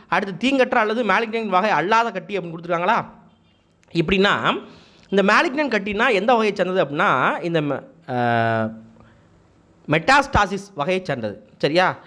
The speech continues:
இதுக்கு ஆன்சர் வந்து மெட்டாஸ்டாசிஸ் தான். ஏன் அப்படின்னா malignant என்ன சொல்லுவாங்க அப்படின்னா, இப்ப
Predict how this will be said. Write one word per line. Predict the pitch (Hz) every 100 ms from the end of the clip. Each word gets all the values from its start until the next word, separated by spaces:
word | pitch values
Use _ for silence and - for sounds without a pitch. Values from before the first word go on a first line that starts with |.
| - _ -
இதுக்கு | 196 185 190
ஆன்சர் | 285 285 220
வந்து | 226 165
மெட்டாஸ்டாசிஸ் | 214 214 165 135 131 131
தான். | 135 180
ஏன் | 302
அப்படின்னா | 160 220 165
malignant | 180 262 226 240 185
என்ன | 185
சொல்லுவாங்க | 170 147
அப்படின்னா, | 123 233 - - -
இப்ப | 170